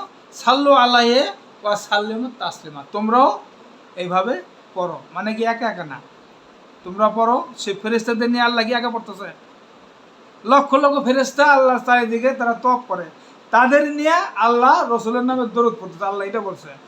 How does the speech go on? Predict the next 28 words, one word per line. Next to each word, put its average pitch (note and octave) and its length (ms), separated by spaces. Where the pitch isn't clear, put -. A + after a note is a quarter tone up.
সূরা G#3+ 180
আহজাবের G#3 600
ছাপ্পান্ন A3 400
নম্বর G#3+ 260
আয়াত F#3 300
এটা E3 140
বলছে। D3+ 280
তাহলে A#3 180
আমি B3+ 420
রসুলের A#3+ 420
নামে C#4 280
ফেরেশতাকে C4+ 540
নিয়ে C4+ 200
দরুদ B3+ 320
পড়ি, D#4 320
হে D#4 280
ইমানদারগণ C#4 600
তোমরাও E4 440
পড়ো। G#3 240
তাহলে A#3+ 180
এটা B3 140
যদি B3+ 160
কেউ B3 120
না B3 220
পড়ে, A3 200
তার G#3 180
ইমান A3+ 200
থাকবে? G3+ 300